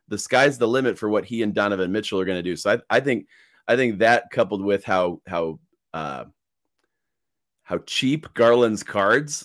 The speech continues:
still are keeps him in the top ten. I, you know, I, on some lists, I would put him in the top five. I, I think he's a fantastic buy. And I'm also there on Zion. I think after a month,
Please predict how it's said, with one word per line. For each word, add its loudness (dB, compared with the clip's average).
still 0
are -2
keeps -6
him 0
in 0
the -2
top 0
ten. 0
I, -2
you -4
know, -4
I, 0
on -6
some -2
lists, -2
I 2
would 0
put -4
him -2
in -4
the -6
top -4
five. -2
I, -4
I -4
think -6
he's -8
a -10
fantastic 0
buy. 0
And -2
I'm 0
also 2
there 4
on 2
Zion. 0
I -6
think -6
after 0
a 0
month, -2